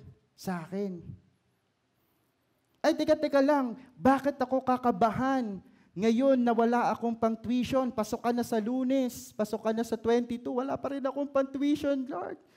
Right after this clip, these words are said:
Ay, teka, teka, teka, parang nung nakaraan pala, nung pre-pandemic, or kahit nga nung twenty twenty,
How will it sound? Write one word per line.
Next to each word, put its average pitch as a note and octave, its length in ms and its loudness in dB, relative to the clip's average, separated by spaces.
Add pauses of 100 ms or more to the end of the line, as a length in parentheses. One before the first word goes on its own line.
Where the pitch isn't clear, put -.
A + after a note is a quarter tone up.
(400)
Ay, C#4 80 -2
teka, D4+ 240 0
teka, C#4 240 2
teka, B3 240 0 (440)
parang B3 320 0
nung A#3+ 160 -2
nakaraan A3+ 560 -2
pala, D#3+ 400 -2
nung F3 160 -6
pre-pandemic, G3+ 800 0
or G3 160 -4
kahit G4+ 240 -4
nga D4 80 0
nung D4+ 160 2
twenty C#4 400 2
twenty, A#3+ 640 -2